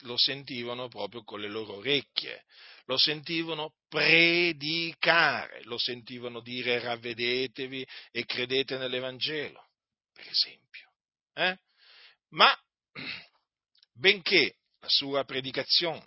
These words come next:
fosse accompagnata da segni, prodigi e opere potenti, notate cosa c'è scritto, eh? "Pure non credevano in lui". Eppure Gesù annunziava la parola di Dio.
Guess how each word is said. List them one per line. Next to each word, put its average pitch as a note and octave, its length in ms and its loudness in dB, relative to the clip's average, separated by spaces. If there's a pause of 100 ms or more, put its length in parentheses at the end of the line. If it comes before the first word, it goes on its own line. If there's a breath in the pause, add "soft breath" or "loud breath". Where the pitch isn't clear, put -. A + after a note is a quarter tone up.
fosse - 580 0
accompagnata D3+ 1000 0
da C3 100 -14
segni, D3+ 380 0
prodigi C3 420 -8
e A2+ 40 -6
opere A#2+ 340 -6
potenti, C3 680 -8 (320 loud breath)
notate F#3+ 440 0
cosa E3 260 -6
c'è F3 160 -4
scritto, - 800 -2 (200)
eh? E3+ 320 -4 (320)
"Pure B2+ 340 -8
non D3+ 200 -10
credevano C3 600 -4
in C3 100 -14
lui". A#1+ 320 -20 (1700)
Eppure A3 260 -8
Gesù E3+ 520 -4 (680)
annunziava C#3+ 580 -2
la D3+ 120 -2
parola D3 360 -6
di D3+ 160 -16
Dio. D3 460 -14